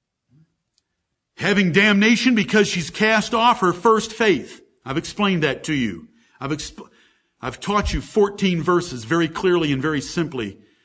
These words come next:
today already on a subject that's not even mine for today. And then in verse fifteen it says they've turned aside after Satan. If you're not following hard after God, who are you following?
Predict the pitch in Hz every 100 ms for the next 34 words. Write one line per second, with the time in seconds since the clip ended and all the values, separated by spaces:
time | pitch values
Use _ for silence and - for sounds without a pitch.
0 | _ - 139 147 147 143 143 143 117 123
1 | 123 - _ _ _ - - 190 143 135
2 | 131 - 151 147 131 131 127 117 104 -
3 | 120 110 120 101 85 - _ _ _ -
4 | 139 139 180 151 170 165 - 226 - 185
5 | 165 131 - 151 139 127 - 170 160 131
6 | - 156 151 143 143 135 - 156 151 101
7 | 87 _ _ - 156 151 208 202 180 -
8 | 190 185 165 139 156 170 160 160 143 110
9 | 156 139 117 147 143 131 110 113 107 85
10 | 78